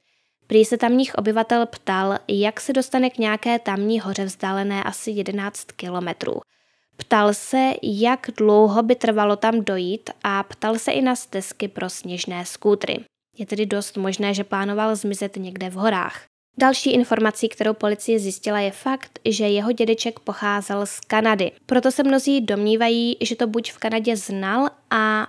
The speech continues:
mohl chtít přejít hranice. Tedy ne přes hraniční přechod, ale právě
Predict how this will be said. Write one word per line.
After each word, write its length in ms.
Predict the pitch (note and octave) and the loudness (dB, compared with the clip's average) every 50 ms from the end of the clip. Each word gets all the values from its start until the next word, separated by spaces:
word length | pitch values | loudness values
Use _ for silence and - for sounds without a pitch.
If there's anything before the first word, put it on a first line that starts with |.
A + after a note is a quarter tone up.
| _ - | _ -8
mohl 540 | G#3 G3+ G#3 G#3+ A3+ A#3+ A#3+ A#3 B3+ B3 A#3+ | -6 -2 0 2 2 2 2 2 2 0 0
chtít 480 | A3+ - - - - G#3+ G#3 G#3 G#3 - - | 0 -6 -12 -4 -2 0 0 0 -2 -8 -18
přejít 420 | - - - G#3 F#3 F#3+ F#3+ F#3+ G3+ | -12 -10 -6 -4 -4 -4 -4 -6 -8
hranice. 600 | F#3+ G3 G3+ G3+ G3 G3 - - - - - - - - _ _ _ _ _ _ _ _ _ _ | -4 -2 -2 -2 0 -2 -6 -6 -4 -4 -4 -4 -6 -12 _ _ _ _ _ _ _ _ _ _
Tedy 360 | - C4 A#3 B3+ B3+ B3+ A#3+ - | 4 8 10 12 10 10 8 4
ne 340 | - F#3+ F3 F3+ F3+ F3+ F#3+ | -4 -8 -8 -6 -6 -6 -6
přes 280 | F#3 - - G3 F#3+ F#3+ | -6 -4 -4 -4 -4 -4
hraniční 640 | G3+ G3 F#3 F3+ F#3 F#3+ G3 - - - F#3+ F3+ F#3+ | -6 -8 -8 -8 -8 -8 -8 -10 -10 -10 -8 -10 -8
přechod, 380 | - - B3 A#3+ - A3+ A3+ - - | -6 -4 -4 0 2 0 0 0 0
ale 180 | G#3 G3 G3 | -2 -2 -2
právě 540 | F#3+ - G3+ G3+ G3+ G3 G3 G3 F#3+ F#3+ F#3+ | -2 -2 -2 0 0 0 0 0 0 -2 -4